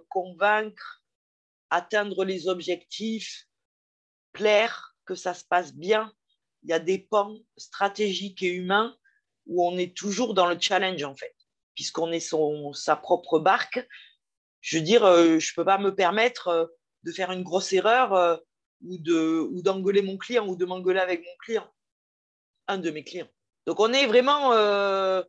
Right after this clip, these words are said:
sur la ligne de front, alors que quand on est, euh, en tant que salarié, il y a toujours le patron ou le chef de projet qui fait tampon, en fait. Et puis, euh, on,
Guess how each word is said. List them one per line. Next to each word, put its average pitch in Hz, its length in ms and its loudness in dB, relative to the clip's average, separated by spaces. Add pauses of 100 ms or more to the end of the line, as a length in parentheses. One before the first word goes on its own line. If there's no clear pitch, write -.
(560)
sur - 240 -4
la 233 120 6
ligne 247 140 -6
de 254 120 0
front, 262 280 -4 (240)
alors 208 320 0
que 214 100 -8
quand 226 280 -6
on 214 160 -6
est, 214 160 0
euh, 180 300 0
en 185 120 -8
tant 190 160 -10
que 185 60 -14
salarié, 202 640 -4 (420)
il 180 60 -4
y - 20 -2
a 170 40 -2
toujours 208 260 -2
le 208 100 0
patron 208 440 0
ou 233 60 -6
le 202 60 -4
chef 190 240 -6
de 185 80 -2
projet 202 640 -4 (320)
qui 185 80 -16
fait 196 160 -8
tampon, 214 460 -2
en 147 40 -18
fait. 143 240 -14 (200)
Et 160 100 -6
puis, 208 300 -4
euh, 185 360 4 (600)
on, 175 120 -12